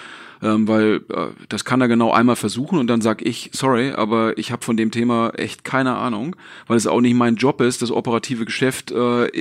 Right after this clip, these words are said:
deiner Kampagne zu überwachen. Das geht nicht. Ich hab von deiner Kampagne keine Ahnung. Dafür haben wir aber wirklich Kollegen, die können das und mit denen musst du dann sprechen. Ähm, also erstmal sehr positiv, weil ganz viele das akzeptieren, ähm, dass wir da anders aufgestellt sind. Schwierig ist immer dann, wenn doch mal eine Störung entsteht.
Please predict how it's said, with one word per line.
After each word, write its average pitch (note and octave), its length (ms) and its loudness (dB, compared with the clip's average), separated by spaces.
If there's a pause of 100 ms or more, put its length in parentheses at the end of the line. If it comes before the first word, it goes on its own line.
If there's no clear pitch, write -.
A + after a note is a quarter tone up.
(380)
deiner B2 280 6
Kampagne C#3 480 -2
zu - 140 -6
überwachen. - 500 -6
Das G#2 160 -4
geht - 200 0
nicht. F2+ 240 -8
Ich G2 120 -8
hab - 120 -6
von C3 100 2
deiner B2+ 200 2
Kampagne B2+ 380 -2
keine B2+ 220 -2
Ahnung. A#2 240 -4
Dafür A#2+ 280 0
haben E3+ 160 2
wir C3+ 180 2 (420)
aber A#2+ 340 4
wirklich C3 300 0
Kollegen, B2+ 460 2
die C#3 120 -6
können F#3 240 2
das B2 200 -2
und A#2+ 160 -6
mit A#2+ 120 2
denen A#2 120 2
musst C3+ 160 -4
du D#3+ 60 -4
dann D#3+ 60 -6
sprechen. - 420 -6 (720)
Ähm, B2 340 4
also C#3+ 220 6
erstmal E3+ 300 4
sehr C#3 100 4
positiv, F#3+ 480 -2
weil C#3 120 4
ganz C3+ 220 2
viele D3+ 400 2
das B2 200 0
akzeptieren, A#2 840 0
ähm, A2+ 440 0
dass A2 180 -2
wir A2+ 80 0
da G#2 100 0
anders G2+ 240 -4
aufgestellt - 600 -10
sind. - 160 -12
Schwierig F3+ 320 2
ist C#3+ 100 -6
immer C#3 160 2
dann, C3 180 4
wenn B2 140 4
doch C#3 140 2
mal D#3+ 100 -2
eine D#3 100 -2
Störung E3 360 0
entsteht. - 420 -6